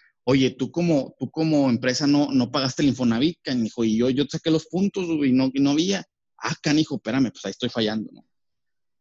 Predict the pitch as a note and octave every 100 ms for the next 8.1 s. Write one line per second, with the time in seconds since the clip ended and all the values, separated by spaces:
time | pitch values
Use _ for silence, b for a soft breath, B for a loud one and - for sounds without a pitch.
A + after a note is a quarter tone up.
0 | _ - A#2+ F#3+ - C#3+ - C#3 C3 -
1 | C3+ B2+ C3 C3+ C3+ - C#3 D3+ - F#3+
2 | G#3 G#3+ G3+ G#3 G3+ F3 G3+ G#3 E3+ E3+
3 | D#3 C#3+ B2+ C3+ C3+ C3+ D#3+ E3 D3+ C3
4 | D3 D3 C#3 C3+ B2+ A#2 B2+ C#3 E3+ E3+
5 | _ F3 F3 F3+ G3+ - - - D3+ D3+
6 | D#3+ A3+ - _ _ _ _ _ _ -
7 | C#3 C3+ B2 C3 C#3+ C#3 D#3+ C#3+ E3 D#3+